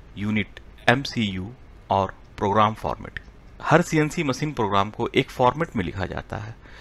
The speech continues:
जिसे एमसीयू मशीन कंट्रोल यूनिट समझ सकते हैं।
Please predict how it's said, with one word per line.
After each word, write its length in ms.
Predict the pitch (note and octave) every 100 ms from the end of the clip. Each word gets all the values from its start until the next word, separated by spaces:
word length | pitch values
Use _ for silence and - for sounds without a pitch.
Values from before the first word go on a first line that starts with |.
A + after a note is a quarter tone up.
| -
जिसे 320 | A2+ A#2 D#3 - - -
एमसीयू 760 | B2+ D#3+ - B2+ C#3 G2+ F#2+ G#2 -
मशीन 360 | G#2 A#2 - D#3
कंट्रोल 480 | - G#2+ G#2 A#2+ A2
यूनिट 320 | G2 G#2+ - - - -
समझ 180 | A2+ G2+
सकते 360 | - - -
हैं। 100 | -